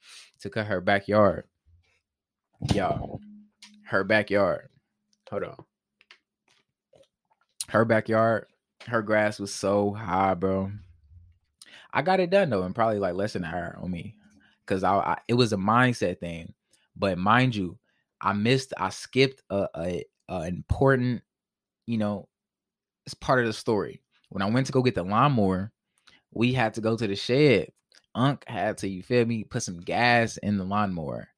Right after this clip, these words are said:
So I'm looking, like, I'm looking down at the lawnmower. I'm leaning over, you know what I mean, like this. Um, for the people that's watching on YouTube,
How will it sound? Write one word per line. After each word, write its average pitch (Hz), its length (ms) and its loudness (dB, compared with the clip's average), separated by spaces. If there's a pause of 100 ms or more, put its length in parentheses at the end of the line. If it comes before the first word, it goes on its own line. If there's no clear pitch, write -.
(400)
So 98 280 0
I'm 107 240 2
looking, 110 420 0
like, 95 160 -4
I'm 117 120 2
looking 120 320 2
down 101 340 4
at 101 120 2
the 87 80 -2
lawnmower. 98 420 0
I'm 104 140 0
leaning 110 280 -2
over, 104 280 -8
you 104 120 -8
know 104 100 -6
what 101 60 -6
I 104 40 -6
mean, 104 160 -8
like 98 220 -8
this. 104 340 -6 (420)
Um, 90 280 -2
for 98 80 -4
the - 60 -2
people 104 200 0
that's 101 140 0
watching 107 260 2
on 120 100 2
YouTube, 104 500 2